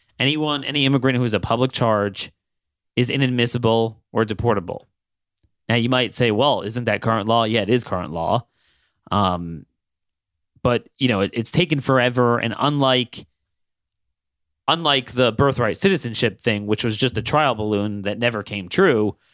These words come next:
hopefully this one looks like it will. Now, I'm hearing it might have been watered down, so I have to find a little bit more about it, but I just wanted you guys to know about that. Another important one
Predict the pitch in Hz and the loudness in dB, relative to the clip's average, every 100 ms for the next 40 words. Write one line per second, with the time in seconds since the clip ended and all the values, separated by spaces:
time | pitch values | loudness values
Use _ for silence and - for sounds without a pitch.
0 | _ _ _ _ - 185 208 151 147 131 | _ _ _ _ 0 2 2 2 2 2
1 | 120 143 - 139 131 120 139 - 123 98 | 2 2 2 0 -2 -2 -6 0 -2 -2
2 | 95 123 208 113 110 123 131 123 113 _ | -6 0 2 2 2 2 2 2 0 _
3 | _ _ _ - 156 131 220 262 165 135 | _ _ _ -4 -4 0 4 4 2 2
4 | 165 143 131 123 127 117 104 156 131 107 | 2 4 2 2 0 0 0 0 0 -4
5 | 107 127 110 107 190 196 156 143 139 127 | -2 0 0 -2 -2 -2 -4 0 0 2
6 | 120 117 113 120 113 151 131 117 113 131 | 0 0 0 0 2 2 2 0 0 0
7 | 135 127 113 113 104 - 107 92 87 - | 0 0 0 0 0 0 0 2 0 -2
8 | - - _ _ _ - _ - - - | -10 -12 _ _ _ -20 _ -20 -20 -14
9 | - 139 139 220 233 170 147 160 156 135 | -4 -2 2 4 4 2 0 2 2 2
10 | 127 127 113 98 98 | 2 2 2 0 -4